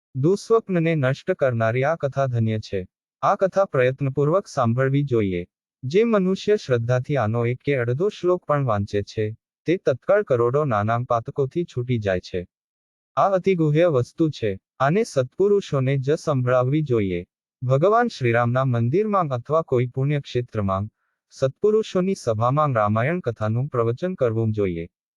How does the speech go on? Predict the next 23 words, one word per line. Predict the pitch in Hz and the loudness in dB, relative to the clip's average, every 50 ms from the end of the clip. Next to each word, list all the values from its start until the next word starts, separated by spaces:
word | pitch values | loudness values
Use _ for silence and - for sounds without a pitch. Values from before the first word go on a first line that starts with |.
| _ _ _ _ _ _ _ _ 127 | _ _ _ _ _ _ _ _ -6
જેઓ | 123 143 180 226 254 254 | 0 2 4 4 4 4
બ્રહ્મદ્રોહી, | 185 139 127 123 120 120 120 117 123 123 120 113 107 104 104 107 - _ _ _ - | 2 2 2 2 4 2 2 2 2 0 0 0 0 -2 -2 -4 -6 _ _ _ -2
પાખંડપૂર્વકના | 127 127 - - 240 262 269 262 - - 170 147 131 123 - 123 127 127 | 0 0 0 0 -2 -2 0 -2 0 0 0 2 2 0 0 0 0 0
વ્યવહારમાં | 123 113 110 107 107 117 123 135 147 151 151 143 | 2 2 0 0 2 0 0 0 0 -2 -2 -2
તત્પર | - 127 123 - _ - 208 214 | -2 -2 -4 -2 _ 0 0 0
તથા | - - 139 - 131 135 | 0 -2 -4 -2 -2 -2
લોકોને | 135 113 104 - - 110 110 113 113 | 0 0 -2 -2 -2 -2 -2 -2 -4
ઠગે | - - 110 107 107 107 | -4 -4 -4 -2 -4 -4
છે, | - - - 113 113 110 - _ _ _ _ _ - | -4 -4 -4 -4 -4 -4 -8 _ _ _ _ _ -2
તેમને | 143 151 170 190 190 | -2 0 0 2 2
આ | 180 170 | 2 2
ઉત્તમ | 156 135 - - 131 127 135 | 2 0 -2 -4 -2 -2 -2
કથા | - - - - 277 | -4 -4 -2 -2 -2
સંભળાવવી | 285 - - 139 123 117 113 110 107 107 113 143 156 | 0 0 -2 -2 0 0 2 2 2 2 0 0 -2
ન | 151 131 123 | -2 -2 -2
જોઈએ. | 113 107 104 95 87 82 82 - _ _ _ _ _ _ _ _ _ _ _ _ _ - | 0 0 -2 -2 -2 -4 -6 -10 _ _ _ _ _ _ _ _ _ _ _ _ _ -8
જેઓ | 123 131 170 208 240 247 | -2 2 4 4 4 4
કામાદિ | - - 139 120 123 120 120 135 143 139 | 2 2 2 2 2 2 2 0 0 0
દોષોનો | 123 117 117 117 - - 151 160 165 160 | 0 0 0 0 -2 -2 -2 -2 -2 -2
ત્યાગ | 151 - 127 123 120 127 | -2 0 0 0 0 0
કરી | - 135 135 147 180 | -2 -2 -2 0 -2
ચૂક્યા | - - 165 151 - - 180 180 | -4 -4 -6 -4 -2 -2 -2 -2
છે, | - - - 123 113 110 | -2 -4 -4 -4 -4 -4